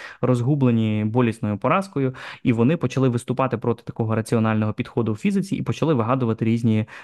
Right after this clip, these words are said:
е, круті теорії. І в такий спосіб вони створили на дуже неочевидну, чи впали на дуже неочевидну ідею, ідею квантової, е, теорії. Треба розуміти, що перемагає у війні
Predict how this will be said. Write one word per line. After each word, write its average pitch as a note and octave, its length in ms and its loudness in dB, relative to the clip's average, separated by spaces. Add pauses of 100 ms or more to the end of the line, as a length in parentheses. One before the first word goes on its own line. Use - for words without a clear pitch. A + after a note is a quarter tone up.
е, - 160 0
круті B2+ 280 0
теорії. A2 380 0 (240)
І C#3 180 4
в D#3 60 -2
такий - 180 -4
спосіб E3 340 -2
вони A2+ 220 4
створили A#2 600 0
на A2 120 2
дуже B2+ 220 2
неочевидну, A2+ 800 2
чи - 100 -10
впали A2+ 340 0
на G#2+ 120 2
дуже A#2+ 180 2
неочевидну A2+ 540 0
ідею, F3 400 2 (300)
ідею A2+ 460 0 (140)
квантової, G#2 720 0
е, G#2+ 480 0
теорії. G3 440 2 (680)
Треба F3 200 4
розуміти, D3+ 320 4
що - 180 -2
перемагає C3 600 2
у B2+ 80 -2
війні A2+ 440 2